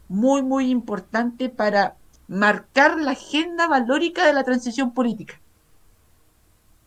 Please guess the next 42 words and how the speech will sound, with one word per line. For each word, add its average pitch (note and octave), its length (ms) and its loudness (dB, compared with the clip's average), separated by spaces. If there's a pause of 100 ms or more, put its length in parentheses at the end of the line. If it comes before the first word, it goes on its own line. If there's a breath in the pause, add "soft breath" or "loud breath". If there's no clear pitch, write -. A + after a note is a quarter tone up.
(300)
Fue C#4+ 240 2
muy D#4+ 260 0
importante D#4 680 0
para A#3+ 340 0
tomar C4+ 520 0
temas C#4 520 -4 (680)
que - 200 -4
otros D4+ 380 2
programas C4+ 640 2
y G#3 100 -2
otros B3+ 260 -4
canales B3+ 480 0
no G3+ 240 2
lo B3+ 140 6
iban A#3 220 0
a A3 100 -2
tocar, G3 380 -12 (420)
especialmente D4 920 -4
cuando A3+ 260 -2
el A3 80 -4
canal A#3 360 2
tres A#3+ 240 -6
era A#3 120 -2
el A3+ 100 -4
canal G#3+ 280 -2
de G#3+ 80 -2
la G#3+ 60 -2
Universidad G3 420 -4
Católica, G#3 600 -4 (160 loud breath)
de G#3 120 0
la F#3+ 80 0
Universidad F#3 420 -2
Católica G3+ 540 -4
conservadora F3+ 720 0
de C4 100 2
los B3+ 100 0
años C4 200 -2
noventa, C#4 420 -2
no F3+ 220 -4
como A3 180 -4
la, A3 240 -2
de, F3+ 300 -6